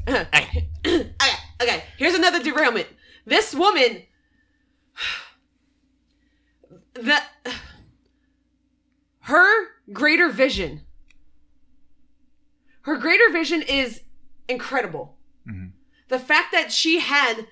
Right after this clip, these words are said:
Speaker 1: this strong vision for women already in her brain at such a young age, in such a time where it was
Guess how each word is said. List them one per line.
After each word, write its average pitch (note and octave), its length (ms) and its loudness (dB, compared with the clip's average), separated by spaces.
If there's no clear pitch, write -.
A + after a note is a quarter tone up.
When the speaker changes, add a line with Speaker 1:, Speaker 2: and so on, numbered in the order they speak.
Speaker 1:
this A#3+ 220 0
strong C#4 400 -2
vision C4+ 260 -4
for A#3 160 -4
women F#3 420 -4
already E4 380 2
in C4+ 220 -4
her C4 160 -6
brain A#3 320 0
at G3+ 140 -10
such C4+ 260 -4
a C4 80 -4
young A#3 260 -2
age, G3+ 540 -4
in A#3+ 120 -8
such D#4+ 220 -2
a D4+ 80 -4
time C4+ 360 0
where A3+ 280 0
it A3 40 0
was G#3+ 240 -8